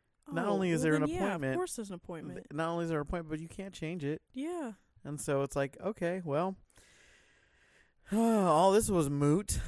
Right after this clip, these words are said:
Speaker 1: <laughs> and worrying about when they got out there. I'm still trying to figure out why they went north into the cold weather rather than just staying on twenty and staying south until, you know, they got to the Carolinas and going north.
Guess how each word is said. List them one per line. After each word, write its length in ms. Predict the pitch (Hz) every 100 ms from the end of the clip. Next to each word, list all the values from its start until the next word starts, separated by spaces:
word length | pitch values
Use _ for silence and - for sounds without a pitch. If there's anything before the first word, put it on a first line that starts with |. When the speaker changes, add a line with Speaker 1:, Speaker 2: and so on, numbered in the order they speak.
| -
Speaker 1:
<laughs> 160 | - -
and 180 | 156
worrying 300 | 147 151 151
about 300 | 143 139 139
when 160 | 135 139
they 120 | 135
got 180 | 123 120
out 220 | 143 185
there. 320 | 127 113 147 - - _ 127
I'm 480 | 123 123 120 113 90 _ _ _ _ _ _ _
still 220 | - 180
trying 180 | 175 143
to 60 | 123
figure 240 | 139 127
out 120 | 123
why 200 | 113 120
they 120 | 120
went 220 | 113 113 107
north 540 | 107 117 165 165 - -
into 300 | 190 233 160
the 120 | 117
cold 300 | - 110 101
weather 320 | 104 107 143
rather 300 | 127 113 110
than 140 | 107 107
just 160 | 107
staying 320 | - 117 113 107
on 120 | 104
twenty 280 | - 110 110
and 120 | 104
staying 300 | - 107 101
south 420 | - 120 117 117
until, 500 | 107 101 110 101 107 - _ _ _ _ _ _
you 120 | 135 107
know, 120 | 101
they 120 | 104
got 200 | 104 107
to 200 | 123 104
the 80 | 104
Carolinas 640 | 131 120 107 110 117 107
and 100 | 104
going 280 | 101 101 104
north. 300 | 101 104 110